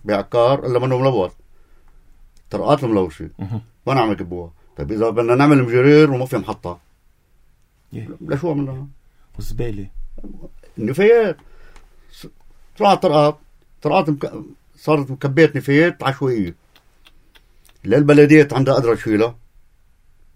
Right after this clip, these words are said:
Speaker 2: شو هذا؟
Speaker 1: ولا الدولة عندها قدرة تشيلها.
Speaker 2: يعني، آه، ما بعرف.
Speaker 1: آه.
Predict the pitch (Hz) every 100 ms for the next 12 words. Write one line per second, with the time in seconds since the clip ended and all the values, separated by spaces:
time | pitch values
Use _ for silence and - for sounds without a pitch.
0 | _ _ - - - - - 190 95 190
1 | 180 156 185 165 170 165 160 143 - 135
2 | 104 - _ _ - - - 139 110 110
3 | 104 104 95 90 87 82 82 - - -
4 | - - 104 110 107 - - 147